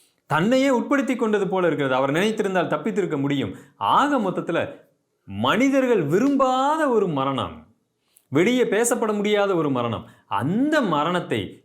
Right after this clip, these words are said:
அப்போஸ்தலனாகிய பவுல் சொல்லுகிறார், "நாங்கள் பிரசங்கிக்கிறோங்கிறார்."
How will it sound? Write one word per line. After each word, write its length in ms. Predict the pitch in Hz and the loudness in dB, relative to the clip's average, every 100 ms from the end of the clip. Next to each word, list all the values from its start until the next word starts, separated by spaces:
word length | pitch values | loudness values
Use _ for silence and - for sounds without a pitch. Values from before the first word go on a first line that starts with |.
| _ | _
அப்போஸ்தலனாகிய 460 | 127 185 170 170 147 | -2 0 -2 -2 -2
பவுல் 240 | 165 175 | -2 -2
சொல்லுகிறார், 480 | 151 143 131 107 101 | -2 -2 0 -2 -2
"நாங்கள் 360 | 147 160 160 | -2 0 0
பிரசங்கிக்கிறோங்கிறார்." 880 | 139 127 139 123 104 101 120 104 78 | -2 -4 -4 -6 -6 -6 -6 -8 -12